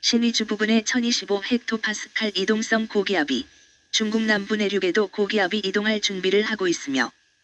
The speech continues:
사할린 동쪽에 있는 구백육십 헥토파스칼의 강력한 저기압 세력이 우리나라에 영향을 주고 있습니다. 이 저기압은 태풍급 저기압으로서 인천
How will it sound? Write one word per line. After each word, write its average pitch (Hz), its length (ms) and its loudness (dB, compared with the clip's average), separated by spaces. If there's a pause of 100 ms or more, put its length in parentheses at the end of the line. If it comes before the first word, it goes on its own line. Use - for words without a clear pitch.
사할린 220 640 0
동쪽에 202 480 0
있는 196 300 -4
구백육십 208 680 -2
헥토파스칼의 214 920 0
강력한 196 580 -2
저기압 214 420 0
세력이 208 480 0
우리나라에 196 560 0
영향을 190 420 2
주고 190 280 -2
있습니다. 135 560 -2 (1040)
이 220 160 2
저기압은 208 640 0
태풍급 220 520 -2
저기압으로서 208 720 0
인천 180 420 -2